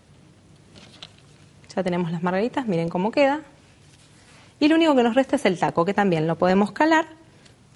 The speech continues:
o lo podemos hacer directamente macizo. Voy a hacer una bolita, voy a presionar y voy a cortarlo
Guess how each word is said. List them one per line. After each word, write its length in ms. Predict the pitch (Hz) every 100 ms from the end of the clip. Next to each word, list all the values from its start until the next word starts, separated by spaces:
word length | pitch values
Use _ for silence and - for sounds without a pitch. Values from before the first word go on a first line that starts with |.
| _ 262
o 120 | 285
lo 120 | 285
podemos 280 | 202 208 214
hacer 360 | 208 214 220 - -
directamente 800 | 208 220 220 220 190 185 190 247 220
macizo. 640 | 180 170 - 165 - 170 - - - - - - - - - - - - - - - - - - - - - - _ _ _ _ _ _ _ - _ _ _
Voy 80 | 185
a 20 | 170
hacer 120 | 185
una 140 | 202
bolita, 420 | 254 302 320 349 359 - - - - - - - - - - -
voy 220 | 175 170
a 80 | 180
presionar 480 | 214 262 302 320 320 - - - - - - - - - - - - - - - - - _ _ _ _ - -
y 280 | 254 269 294 - -
voy 240 | 220 220 247
a 80 | 247
cortarlo 580 | 233 233 233 233 277